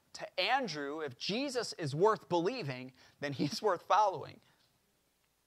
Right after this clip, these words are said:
Even if it means changing our current situation. Think about Andrew. He is in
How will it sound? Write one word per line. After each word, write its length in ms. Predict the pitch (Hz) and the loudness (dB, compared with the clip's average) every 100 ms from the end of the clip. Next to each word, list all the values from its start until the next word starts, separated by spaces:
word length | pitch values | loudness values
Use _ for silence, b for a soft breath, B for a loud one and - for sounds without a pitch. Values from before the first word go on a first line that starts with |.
| _ _ _ - | _ _ _ 0
Even 640 | 233 302 320 302 349 370 392 - _ _ _ _ _ _ - | 4 6 6 4 4 4 0 -6 _ _ _ _ _ _ 2
if 180 | 202 190 | 2 6
it 160 | 202 | 4
means 960 | 208 233 320 277 190 165 170 190 - - - _ _ _ _ _ _ _ _ - | 4 4 6 4 2 0 -4 -4 -4 -6 -10 _ _ _ _ _ _ _ _ 6
changing 680 | - 285 339 302 190 190 196 | 8 8 6 4 0 -2 0
our 160 | 175 | 0
current 360 | 175 - 220 202 | 0 -4 -6 -6
situation. 540 | - - 208 220 - 143 _ _ _ _ _ _ _ _ _ _ _ _ _ _ _ _ _ _ _ _ _ _ _ _ _ _ _ | -12 -10 -10 -10 -12 -16 _ _ _ _ _ _ _ _ _ _ _ _ _ _ _ _ _ _ _ _ _ _ _ _ _ _ _
Think 160 | - 254 | -12 0
about 260 | 214 170 | 4 4
Andrew. 380 | - 139 135 113 - _ _ _ _ _ _ - | 2 -6 -6 -10 -14 _ _ _ _ _ _ -12
He 300 | - 262 254 | -2 0 2
is 180 | 214 - | -2 0
in 400 | 202 208 214 214 | 0 2 0 -2